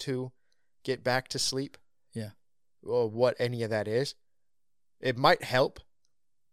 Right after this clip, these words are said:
Speaker 1: but I can tell you one thing. I crush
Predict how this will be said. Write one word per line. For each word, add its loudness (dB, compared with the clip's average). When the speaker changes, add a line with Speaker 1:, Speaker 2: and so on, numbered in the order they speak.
Speaker 1:
but 4
I 8
can 0
tell 4
you 4
one 4
thing. -2
I 8
crush 6